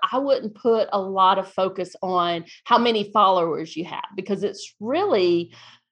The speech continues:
to a large extent, it's irrelevant. What's important is the traffic that you're driving to your website and how you're converting that traffic to paying customers. And that really will tell you whether or not your marketing's working.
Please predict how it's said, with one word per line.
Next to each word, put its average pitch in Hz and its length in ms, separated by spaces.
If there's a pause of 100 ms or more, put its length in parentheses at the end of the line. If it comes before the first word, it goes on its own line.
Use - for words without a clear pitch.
to - 100
a 240 60
large 226 300
extent, 269 440
it's 220 200
irrelevant. 180 600 (360)
What's 226 360
important 240 560
is 175 220
the 185 100
traffic 220 460
that 208 180
you're 180 120
driving 196 640
to 220 120
your 220 160
website 180 640
and 269 200
how 247 300
you're 196 560
converting 208 840 (360)
that 190 300
traffic 254 760 (240)
to 233 260
paying 180 440
customers. - 760
And 214 200
that 233 220
really 226 320
will 180 180
tell 311 300
you 208 200
whether 185 260
or 180 80
not 175 280
your 180 100
marketing's 165 580
working. - 560